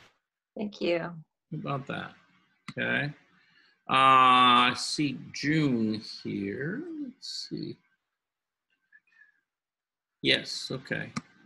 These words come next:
Speaker 2: June sent in a, uh, drawing.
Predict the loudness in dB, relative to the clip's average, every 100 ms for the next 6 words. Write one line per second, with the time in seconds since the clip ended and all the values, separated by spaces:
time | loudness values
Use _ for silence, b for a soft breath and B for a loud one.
0 | -12 -2 0 0 -2 0 2 2 2 2
1 | 0 -4 -6 -2 0 0 -2 -4 -6 -6
2 | 0 0 0 -6